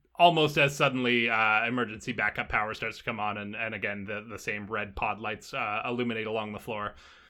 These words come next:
Uh, the rescue agent that was in the evidence locker comes back out. Uh, he can't quite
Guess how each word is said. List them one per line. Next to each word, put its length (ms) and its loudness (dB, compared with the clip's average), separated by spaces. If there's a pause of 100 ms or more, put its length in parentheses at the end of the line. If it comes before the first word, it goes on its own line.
Uh, 260 4
the 140 2
rescue 380 4
agent 260 4
that 100 -2
was 160 -6
in 200 0
the 120 4
evidence 340 0
locker 560 0 (360)
comes 240 4
back 260 8
out. 260 6 (120)
Uh, 400 6
he 120 -12
can't 300 4
quite 300 4